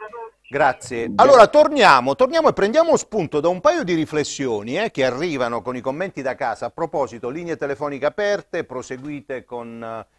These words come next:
Speaker 1: i vostri messaggi WhatsApp, ma in maniera anche, come dire, più istantanea, anche con, eh, Facebook. Leggo un messaggio per te, Riccardo, eh, eh, Oscar, scusami, e un altro invece per, eh,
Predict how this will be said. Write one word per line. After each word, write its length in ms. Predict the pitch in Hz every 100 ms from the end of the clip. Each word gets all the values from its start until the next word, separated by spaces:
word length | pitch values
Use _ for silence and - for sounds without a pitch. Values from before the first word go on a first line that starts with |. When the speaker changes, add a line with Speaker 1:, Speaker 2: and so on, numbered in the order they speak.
| _
Speaker 1:
i 60 | -
vostri 240 | 127 -
messaggi 400 | 127 120 131 113
WhatsApp, 640 | 120 117 120 175 185 170 120
ma 200 | 127 120
in 100 | 139
maniera 340 | 127 135 147 135
anche, 340 | 139 135 123
come 180 | 123 131
dire, 280 | 147 135 110
più 180 | 165
istantanea, 880 | 165 143 - 147 151 175 135 117 104 - _ _
anche 420 | 147 160 151 151
con, 360 | - 151 147 143
eh, 880 | 143 143 139 135 139 135 131 127 127
Facebook. 1120 | - 202 214 214 175 180 220 - - 202 196 - _ - _
Leggo 480 | - 214 247 151 123
un 80 | 151
messaggio 500 | 175 175 277 247 202
per 220 | 160 143
te, 480 | - 143 113 110 107
Riccardo, 560 | 117 - 165 127 123 -
eh, 180 | 160 127
eh, 960 | 151 143 135 127 123 127 120 120 117
Oscar, 440 | 113 156 143 - 123
scusami, 440 | - 147 117 117 -
e 140 | 180
un 160 | 170 196
altro 320 | 233 202 170
invece 480 | 160 185 185 160 143
per, 260 | 170 156
eh, 360 | 139 139 139